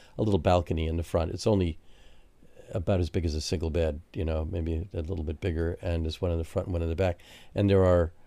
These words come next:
um, uh, uh, planters, you know, little, little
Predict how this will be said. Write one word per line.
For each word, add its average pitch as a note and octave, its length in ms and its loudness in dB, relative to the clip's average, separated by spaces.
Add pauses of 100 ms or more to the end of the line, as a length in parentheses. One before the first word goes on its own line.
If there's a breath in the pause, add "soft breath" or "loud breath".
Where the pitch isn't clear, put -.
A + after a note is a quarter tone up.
(260)
um, E2+ 580 2 (840)
uh, G2 560 -2 (1900)
uh, G2 160 -2 (200)
planters, - 560 4
you F#2 60 2
know, F2 100 2
little, F2 280 0
little G#2+ 400 4